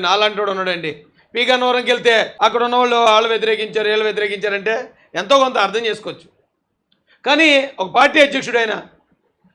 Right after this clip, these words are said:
పవన్ కళ్యాణ్ అంటే తెలియనోడు ఈ దేశంలోనే కాదు, నాకు తెలిసి ప్రపంచంలో చాలా దేశాలు తెలుసు ఆయన. అలాంటి వ్యక్తి వస్తున్నప్పుడు అక్కడ కొంతమంది కార్యకర్తలు జెండాలు తగలబెట్టడం, ఏ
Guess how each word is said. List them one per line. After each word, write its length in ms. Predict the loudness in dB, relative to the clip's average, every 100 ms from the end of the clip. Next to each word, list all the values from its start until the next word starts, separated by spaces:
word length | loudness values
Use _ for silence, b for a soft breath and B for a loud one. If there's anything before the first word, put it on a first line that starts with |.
| _
పవన్ 200 | -4 2 4
కళ్యాణ్ 260 | 6 4
అంటే 180 | 4 4 4 4 0 -12 _
తెలియనోడు 400 | 2 2 4 2 0
ఈ 40 | -2 0
దేశంలోనే 420 | 2 2 0 0 2
కాదు, 160 | 0 -2 -14 _ -6
నాకు 140 | -2 0
తెలిసి 240 | 0 2 0 0 -6 _ -4
ప్రపంచంలో 420 | -2 -2 -2 0
చాలా 180 | 2 2 2
దేశాలు 260 | 0 -4 -4
తెలుసు 160 | -6 -6
ఆయన. 120 | -8 -12 _ _ _ _ _ _ _ _ _ _ _ _
అలాంటి 320 | 2 4 6 4
వ్యక్తి 180 | 0 2 0
వస్తున్నప్పుడు 460 | 0 -6 -4 -6 -4 -6 -10 _ _ _ _ _ 0
అక్కడ 140 | 2 2
కొంతమంది 300 | 2 0 0
కార్యకర్తలు 520 | 2 2 2 -4 -6 -8 -10 _ _ _ _ _ _ -4
జెండాలు 320 | 0 4 4
తగలబెట్టడం, 540 | 4 2 0 -2 -2 -4 -6 -18 _ _ _
ఏ 100 | 0